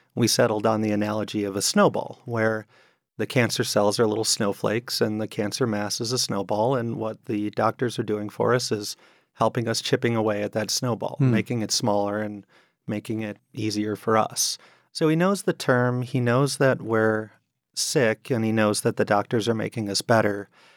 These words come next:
Speaker 1: One thing that's been actually helpful for us is that we don't think he understands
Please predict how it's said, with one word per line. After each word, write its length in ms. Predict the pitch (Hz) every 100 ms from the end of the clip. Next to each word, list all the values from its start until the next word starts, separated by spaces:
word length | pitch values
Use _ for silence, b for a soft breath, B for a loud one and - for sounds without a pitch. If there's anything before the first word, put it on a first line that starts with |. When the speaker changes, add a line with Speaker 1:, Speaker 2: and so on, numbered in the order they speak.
| b b
Speaker 1:
One 180 | 127 147
thing 220 | 160 165
that's 180 | 139 120
been 540 | - 120 113 113 107 104 _ _ _ _ _ -
actually 300 | 120 - 131
helpful 320 | 117 127 139
for 260 | 123 117 -
us 260 | 120 117 -
is 160 | 104
that 260 | 123 110 104 _ _ _ _ -
we 120 | 123
don't 220 | 151 175
think 240 | - 147
he 200 | - 135
understands 1000 | 120 113 110 - 120 113 110 104 - -